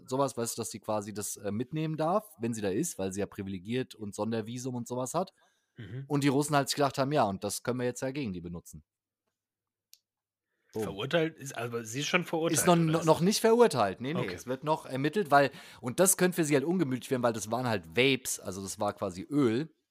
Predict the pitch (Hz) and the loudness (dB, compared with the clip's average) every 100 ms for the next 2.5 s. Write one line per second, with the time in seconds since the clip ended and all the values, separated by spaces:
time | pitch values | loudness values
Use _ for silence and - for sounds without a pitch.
0 | _ 107 127 156 - _ _ 135 120 131 | _ -14 -10 -10 -14 _ _ 0 2 2
1 | 135 120 120 120 117 101 120 - 113 117 | 0 0 0 0 -2 -4 -6 -8 -6 -4
2 | 113 95 87 - | -4 -8 -12 -16